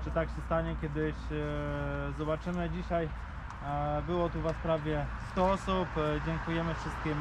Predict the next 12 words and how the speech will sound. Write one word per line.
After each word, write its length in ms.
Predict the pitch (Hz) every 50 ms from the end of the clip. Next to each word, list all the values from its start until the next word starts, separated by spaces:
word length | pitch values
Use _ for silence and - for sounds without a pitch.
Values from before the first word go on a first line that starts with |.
| 151
e, 40 | 143 131 - - - - - - - - - - 139 143 143 143 143 139
za 100 | 151 160
przyjazd, 600 | 151 - - 190 196 190 185 180 175 170 - - 156
e, 40 | 160 156 156 156 151 151 151 151 151 151 147 147 147 147 147 147 -
za 60 | 165 160 -
przybycie. 540 | - - 160 160 185 180 - - 185 180 175
E, 80 | 175 175 175 - - - - - - - - - - - 143 143 147 147 147 151 156 156 165
na 100 | 196 185
końcu 340 | 175 196 214 196 175 185 175
zapraszamy 540 | 185 185 180 - 180 170 - 180 185 185
oczywiście 480 | 185 - - 165 175 175 - - - 170
jeszcze 560 | 170 170 160 - - - 165 160 156 156 156